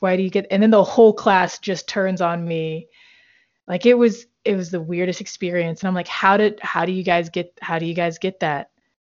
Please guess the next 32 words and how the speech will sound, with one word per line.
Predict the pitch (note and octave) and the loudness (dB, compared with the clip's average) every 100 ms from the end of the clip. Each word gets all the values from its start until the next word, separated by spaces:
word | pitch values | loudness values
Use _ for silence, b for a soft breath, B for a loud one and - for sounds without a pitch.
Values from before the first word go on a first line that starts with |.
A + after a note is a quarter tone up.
| _ _ | _ _
Like, | E3 D#3+ | -8 -8
how | - F3 F3 | -4 2 4
else | F3 F3 F3 | 2 0 -2
are | |
you | F3 | -4
gonna | F3 E3+ | -4 -6
help | D#3+ E3+ F3 | -4 -4 -4
a | |
population | E3+ E3 E3 E3 E3 D#3 E3 | -4 -4 -2 -2 -2 -4 -6
unless | D#3+ E3 - | -6 -6 -8
you | E3+ | -8
know | D#3+ D#3+ D#3+ D#3 - | -4 -2 -2 -4 -10
what | E3 D#3+ - | -6 -6 -6
some | F3+ E3 | -10 -6
of | |
their | E3 | -6
needs | E3 F3 E3+ | -6 -8 -8
are? | D#3+ D3+ D3 D#3 | -8 -8 -8 -10
Like, | E3 D3+ _ | -12 -12 _
how, | - - F3 F3 E3+ E3 E3+ _ _ _ _ _ _ _ _ _ _ _ | -18 -6 -2 -2 -2 -4 -8 _ _ _ _ _ _ _ _ _ _ _
how, | - F3+ F3 | -10 -8 -8
how | F#3 | -6
does | E3+ E3 | -6 -8
this | D#3 E3+ | -12 -10
work?" | D3 D3 - | -10 -12 -4
So | F3+ | -2
I | |
had | A3+ C4+ G#3 | 2 2 4
real | G#3 G3+ | 4 4
issues | F#3 F#3 D#3+ | 0 -6 -6
with | D#3 | -4
him. | D3+ C#3+ D3 | -6 -6 -12